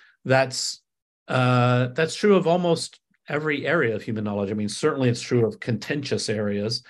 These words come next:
um, but even in areas that aren't particularly controversial to most people at all,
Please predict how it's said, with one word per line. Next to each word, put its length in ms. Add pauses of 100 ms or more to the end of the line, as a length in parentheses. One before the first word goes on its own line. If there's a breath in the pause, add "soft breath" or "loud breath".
(440 loud breath)
um, 520
but 240
even 240
in 600
areas 360
that 100
aren't 180
particularly 400
controversial 760
to 160
most 320
people 480
at 180
all, 460